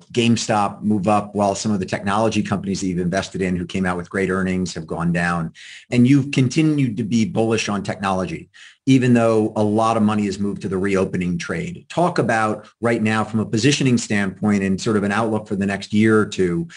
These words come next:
as the economy reopens and so many people have gone to the reopening trade, where you think people ought to be mindful as it relates to kind of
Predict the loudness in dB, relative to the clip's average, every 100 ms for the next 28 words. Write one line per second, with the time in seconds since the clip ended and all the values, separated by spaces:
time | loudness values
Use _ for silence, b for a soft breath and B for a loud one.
0 | B B -4 0 0 4 2 4 0 2
1 | 2 2 2 2 0 0 -2 -2 -2 -2
2 | 0 2 4 2 2 -2 -2 -2 0 2
3 | 4 2 2 0 2 2 2 0 0 -2
4 | 0 0 0 -2 -6 B B B 2 4
5 | 6 6 4 4 2 2 0 0 0 0
6 | 0 0 2 2 2 0 0 -2 -2 -2
7 | 0 0 -2 -8 -4 -2 -2 -4